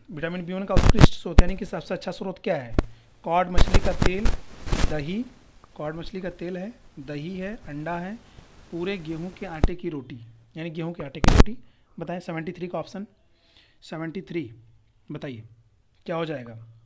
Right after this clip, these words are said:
अब क्या पूछ रहा है? विटामिन बी वन, मैंने लेक्चर जब करवाया था तो उसमें विटामिन बी वन का मैंने स्रोत बताया था किससे किससे, ईस्ट, मांस, दूध, यकृत, अनाज के छिलके, हरी सब्जियां,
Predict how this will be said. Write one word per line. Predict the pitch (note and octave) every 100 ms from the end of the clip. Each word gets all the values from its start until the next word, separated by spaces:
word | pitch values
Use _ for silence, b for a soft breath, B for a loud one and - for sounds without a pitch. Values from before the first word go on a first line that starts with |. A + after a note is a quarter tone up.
| _ _ _ _ _ _ _ _ _ _ B B B
अब | D3+ -
क्या | G3
पूछ | G#3 G3+
रहा | G3+
है? |
विटामिन | G#3 F#3 F3+ G3 F3
बी | F3+
वन, | D#3+ B2+ - B B D#3+
मैंने | D#3+
लेक्चर | F3 E3 F#3+
जब | F#3 F3+
करवाया | F3 E3+ F#3+
था | F3 G#3+ -
तो | F3+
उसमें | F3 F#3
विटामिन | F3 F3 F#3
बी | F#3
वन | F#3+
का | F#3
मैंने | F3+ F#3
स्रोत | - F3+ F3
बताया | F3 F3
था | F3+
किससे | - E3+ E3+
किससे, | D#3+ - - F3+
ईस्ट, | F3 F3+ F3+ -
मांस, | F3 E3 E3 E3+ F3 -
दूध, | D#3 E3+ F3 F3+ F3
यकृत, | E3+ D#3+ - F3+ F3+ -
अनाज | E3+ E3+ F3
के | -
छिलके, | - F3 F3 F3+
हरी | D3+ F3
सब्जियां, | F3+ D#3 E3+ F3